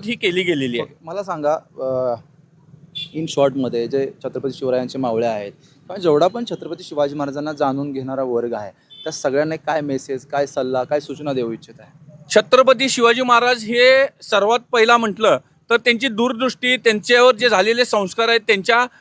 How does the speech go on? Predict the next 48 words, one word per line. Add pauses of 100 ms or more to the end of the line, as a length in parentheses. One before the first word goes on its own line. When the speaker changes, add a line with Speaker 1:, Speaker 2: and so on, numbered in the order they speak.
(160)
Speaker 1:
मासाहेब
म्हणजे
राजमातांचे
जे
संस्कार
आहेत, (380)
त्या
संस्काराच्या
आधारावरच
आहे
का
नाही,
जे
काही
आपली
स्वराज्याची
बांधणी
झालेली
आहे,
ती
झालेली
आहे. (340)
आज
मित्र
हो,
आपण (200)
आज
समाजात
जगत
असताना
आपण
सर्वांनी
पाहिलेलं
आहे (380)
की (440)
जसे
आहे
का
नाही,
छत्रपती
शिवाजी
महाराज
झाले,
जसे
छत्रपती
संभाजी
महाराज
झाले,